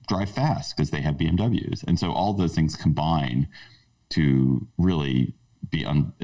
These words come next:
they're, it's very unpleasant. But I, I think that has, that's definitely declined. That was a thing I noticed, like, ten years ago. It's, in recent years, it's not, it's improved. I also, I've just,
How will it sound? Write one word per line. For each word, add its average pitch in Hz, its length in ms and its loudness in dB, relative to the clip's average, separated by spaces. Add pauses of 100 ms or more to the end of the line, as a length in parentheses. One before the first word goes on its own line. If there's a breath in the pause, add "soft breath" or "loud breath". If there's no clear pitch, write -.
(140)
they're, 76 340 -4
it's - 160 -4
very 87 160 0
unpleasant. 69 380 0
But - 100 -2
I, 165 200 2
I 147 80 2
think 165 240 0 (340 loud breath)
that 147 240 4
has, - 420 0 (100)
that's 117 300 -4
definitely 82 360 -2
declined. - 540 -2
That 113 120 2
was 131 100 2
a 120 60 2
thing 110 160 2
I 87 80 2
noticed, 73 320 2
like, 67 120 -6
ten - 160 0
years 67 200 2
ago. 64 260 -4
It's, - 200 -8 (440 loud breath)
in 110 120 4
recent 117 280 4
years, 76 260 2
it's - 140 -8
not, 73 180 -2
it's - 120 -6
improved. 71 640 0 (920)
I 113 80 0
also, 110 520 -2
I've 87 360 -2
just, 82 240 -4